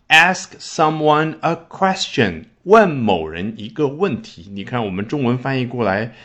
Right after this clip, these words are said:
是不是感觉非常的自然？果然是吻合我们中文的表达习惯的。但是英文还可以怎么说呢？刚刚提到的ask a question of someone，所以你被动表达当然就是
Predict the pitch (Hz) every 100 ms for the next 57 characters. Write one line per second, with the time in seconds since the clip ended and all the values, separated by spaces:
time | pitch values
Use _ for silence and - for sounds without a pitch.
0 | - - 117 113 101 82 87 - 117 113
1 | 110 85 82 82 - 95 78 82 87 _
2 | 98 92 90 110 - 110 107 87 80 -
3 | 90 117 95 76 90 113 220 247 135 98
4 | 82 76 82 - - 92 78 76 - -
5 | _ - 175 202 185 160 170 175 151 147
6 | 143 165 160 156 156 147 _ _ - 92
7 | 92 90 85 87 78 78 _ - 127 147
8 | - - - _ 113 110 - 127 123 -
9 | 151 143 143 127 127 135 135 135 113 107
10 | 98 95 85 80 113 113 92 - - _
11 | 104 - 214 170 123 110 92 80 78 76
12 | 101 101 92 92 85 101 95 90 82 78